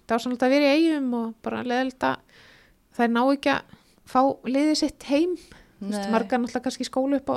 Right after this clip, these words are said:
Speaker 1: upp á landi líka og svona, sko. Þannig að, hérna,
Speaker 2: En það er samt alveg spennandi, sko, að því að það hefur verið erfitt að fá Íslendinga þangað og það er
Speaker 1: Mhm.
Speaker 2: alveg rétt, en þær voru, eða þau voru svolítið klók að taka tvær mjög ungar sem að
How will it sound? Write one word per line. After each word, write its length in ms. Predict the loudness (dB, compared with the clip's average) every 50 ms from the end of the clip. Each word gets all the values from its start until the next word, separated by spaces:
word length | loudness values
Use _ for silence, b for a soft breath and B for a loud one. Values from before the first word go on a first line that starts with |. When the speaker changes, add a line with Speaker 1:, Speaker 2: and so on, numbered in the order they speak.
| -6 -6 -8
Speaker 1:
upp 120 | -6 -4 -2
á 40 | 0
landi 260 | 0 0 0 0 0
líka 300 | 0 0 -2 -2 -2 -2
og 60 | -2
svona, 200 | -2 -4 -6 -6
sko. 180 | -8 -8 -10 -12 -12 B B B B B B B B B B B -8 -4
Þannig 180 | -2 -2 0
að, 60 | 0 -2
hérna, 380 | -2 -2 -4 -4 -4 -4 -6 -8 -12 _ _ _ _ _ -10 -6
Speaker 2:
En 120 | -6 -2
það 100 | -2 -2
er 60 | -2 -2
samt 140 | -2 -2 -2
alveg 140 | -4 -4 -4
spennandi, 400 | -4 -4 -4 -2 -2 -2 -4 -6
sko, 220 | -10 -6 -4 -2 -2 -2 -2
að 220 | -4 -6 -8 -6
því 100 | -4 -2 -2 -2
að 120 | -2 -4 -6
það 220 | -12 -8 -6 -4 -2
hefur 120 | -2 -2
verið 120 | -2 -2 -2 -4
erfitt 140 | -4 -6 -8
að 60 | -6 -4
fá 80 | -4 -4 -4
Íslendinga 400 | -4 -6 -8 -8 -6 -4 -4 -2 -4 -4
þangað 300 | -2 -2 -2 -2 -4 -6 -12 _ -20
og 120 | -16 -8 -4
það 80 | 0 0
er 60 | 2
Speaker 1:
Mhm. 60 | 2
Speaker 2:
alveg 160 | 2 0 0 -2
rétt, 360 | -2 -6 -6 -10 _ -18 -12 -8
en 220 | -6 -6 -6 -6 -10 -14 -20 -14
þær 120 | -12 -10 -6 -6
voru, 200 | -4 -4 -4 -6 -6 -10 -20 -16 -10 -8
eða 100 | -8 -4
þau 100 | -2 -2
voru 120 | -2 -2 -4
svolítið 200 | -6 -8 -8 -8 -6
klók 280 | -4 -4 -4 -4 -4 -6
að 120 | -10 -8 -6
taka 480 | -6 -8 -6 -6 -6 -4 -4 -4 -4 -8 -14 -18
tvær 300 | -10 -6 -4 -4 -4 -4 -6
mjög 240 | -4 -4 -2 -2 -2 -4
ungar 320 | -6 -6 -6 -8 -8 -8
sem 160 | -8 -10 -8 -6 -6
að 140 | -6 -8